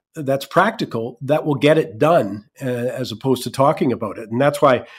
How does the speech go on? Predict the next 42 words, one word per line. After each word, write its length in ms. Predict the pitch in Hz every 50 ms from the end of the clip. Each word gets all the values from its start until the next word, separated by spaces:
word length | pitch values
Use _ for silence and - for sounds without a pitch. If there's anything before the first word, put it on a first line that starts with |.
| - - - _ _ 147
uh, 140 | 156 - -
as 160 | 147 131 -
I 80 | 135 117
say, 340 | - - 175 180 156 127 117
it's 200 | 117 117 - -
fascinating 640 | - 160 156 156 151 - - 147 131 127 127 117
to 60 | 113
hear 180 | 120 127 135 123
w-, 420 | - - 131 127 117 131 143 - - 127
what 160 | 127 117 113
you're 160 | 135 170 175
saying 320 | - - 143 127 127 131
and 100 | 123 113
where 140 | 120 139 143
they're 140 | 135 123 110
going 360 | 104 - 131 147 175 170 139
with 180 | 117 110 - 127
it. 100 | 123 - -
But, 160 | 135 131 - - - - - - _ -
uh, 220 | 143 135 139 135
let 140 | 135 151 175
me 80 | 180
come 300 | 165 - 170 151 151 147
fi-, 300 | - - 165 160 165 - - -
finally 300 | 160 165 165 160 - -
back 260 | - 139 139 139 -
to 60 | -
the 100 | 139 147
timeline. 540 | 147 - 147 170 202 233 180 107 101 - _ _ _ _ _ _ _ _ _ _ -
I 100 | 135 127
mean, 300 | 143 139 127 131 135 131 143 - 139
uh, 320 | 131 127 127 123 117 113 - _ _ _ _ _ _ _ _ - - - - _ - - -
you 160 | 135 160 202
guys 240 | 220 208 170 143 -
are 40 | 143
working 560 | 127 135 135 120 - 139 120 107 98 - - _
presently 520 | - - 160 139 135 156 - 127 139 139
on 360 | 127 123 131 123 113 117 117 -
some 220 | - - 147 135
of 80 | 127 131
these, 280 | 131 120 113 - -
uh, 240 | 143 123 123 117